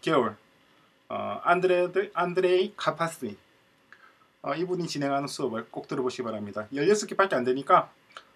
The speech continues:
어, 한 삼, 사 일이면 다 들을 수가 있습니다. 아, 물론 지금 당장은 아마 그렇게 듣기 좀 부담스러울 겁니다.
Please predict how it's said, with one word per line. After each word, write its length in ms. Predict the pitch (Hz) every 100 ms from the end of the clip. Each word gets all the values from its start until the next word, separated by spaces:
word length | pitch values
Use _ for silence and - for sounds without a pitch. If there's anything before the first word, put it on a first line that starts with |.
| -
어, 260 | 131 123 123
한 100 | 165
삼, 200 | - 220
사 140 | 220
일이면 220 | 156 131 117
다 120 | 123
들을 160 | 143 123
수가 200 | - 101
있습니다. 460 | 95 110 98 - - _ _ _ _ _
아, 60 | 123
물론 240 | 131 170
지금 220 | 170 202
당장은 500 | 180 139 147 180 214
아마 200 | 156 139
그렇게 240 | 131 143 -
듣기 180 | 131 120
좀 100 | -
부담스러울 480 | 127 127 131 117 -
겁니다. 300 | 95 90